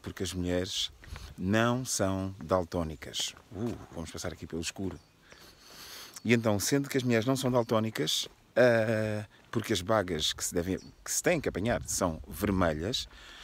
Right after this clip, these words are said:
e as bagas que não se pode apanhar são verdes, e essas são as cores que os daltónicos mais têm dificuldade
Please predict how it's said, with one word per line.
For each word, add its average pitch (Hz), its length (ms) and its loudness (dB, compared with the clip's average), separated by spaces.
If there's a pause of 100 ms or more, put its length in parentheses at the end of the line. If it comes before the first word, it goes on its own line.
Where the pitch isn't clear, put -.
(120)
e 104 140 4
as 101 80 0
bagas 110 300 2
que - 240 -6
não 110 360 4
se - 500 -4
pode 107 280 2
apanhar 87 380 -4
são 76 260 -4
verdes, 85 580 0 (440)
e 107 120 4
essas 123 220 2
são 131 180 0
as 131 120 0
cores 104 400 2
que - 240 -6
os 101 120 -2
daltónicos 95 600 -2
mais 110 400 -2
têm 95 280 -2
dificuldade 92 960 -2